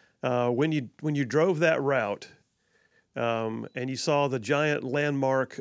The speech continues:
of the, uh, of the, um, Saturn rocket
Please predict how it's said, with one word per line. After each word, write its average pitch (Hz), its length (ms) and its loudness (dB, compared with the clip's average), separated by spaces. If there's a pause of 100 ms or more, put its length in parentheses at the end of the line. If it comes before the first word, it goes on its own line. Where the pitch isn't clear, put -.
of 117 220 -8
the, 113 280 -6
uh, 104 360 -6
of 107 180 -10
the, 104 240 -10
um, 90 300 -12
Saturn 139 420 -2
rocket 127 480 -2